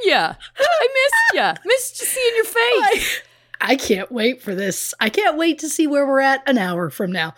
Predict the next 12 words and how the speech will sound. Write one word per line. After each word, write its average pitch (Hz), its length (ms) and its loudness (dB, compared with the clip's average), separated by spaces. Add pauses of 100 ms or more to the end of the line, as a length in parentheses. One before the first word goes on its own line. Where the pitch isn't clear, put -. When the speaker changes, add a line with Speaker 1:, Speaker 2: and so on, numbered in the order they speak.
(100)
Speaker 1:
Oh, 254 380 2
God. 240 600 2
Speaker 2:
Uh, - 120 -20
Speaker 1:
This 247 260 -2
is, 247 140 -4
<laughs> - 0 -
this 233 520 -2
is 403 140 2
gonna 285 140 2
be 370 340 2 (400)
Hootenanny 349 720 0 (340)
one 302 420 0